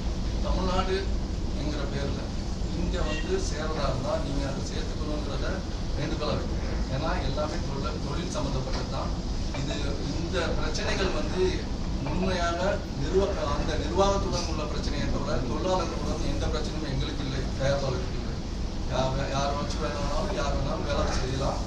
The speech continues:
அதை வந்து, அதை திசை திருப்பி வேற கோணத்துல எடுத்துட்டு போயிட்டு இருக்காரு செல்வமணி சாரு. இதை வந்து எல்லா நேரமும் ரெண்டு நாளைக்கு ஒரு வாட்டி பத்திரிகை சந்திப்புல முடிவாகக்கூடிய ஒரு விஷயம் இல்லை. அதாவது எங்களை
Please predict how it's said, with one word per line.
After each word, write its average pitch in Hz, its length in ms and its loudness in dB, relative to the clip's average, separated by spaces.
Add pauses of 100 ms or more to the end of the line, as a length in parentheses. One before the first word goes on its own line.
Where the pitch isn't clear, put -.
(760)
அதை 185 200 0
வந்து, - 300 -2 (1300)
அதை 151 180 0
திசை - 300 0
திருப்பி 196 360 0 (680)
வேற 175 200 2 (440)
கோணத்துல 185 460 2
எடுத்துட்டு 185 300 0
போயிட்டு - 220 -2
இருக்காரு - 380 0
செல்வமணி 135 380 0
சாரு. 131 300 0 (800)
இதை - 200 0
வந்து 175 260 0 (520)
எல்லா 190 280 4 (120)
நேரமும் 185 440 2 (340)
ரெண்டு 185 240 2
நாளைக்கு 190 300 2
ஒரு 180 100 0
வாட்டி 175 200 0
பத்திரிகை 180 380 0
சந்திப்புல 156 460 -2
முடிவாகக்கூடிய 156 760 2
ஒரு 139 240 0
விஷயம் - 320 -2
இல்லை. - 160 2 (440)
அதாவது - 360 0 (140)
எங்களை 143 360 0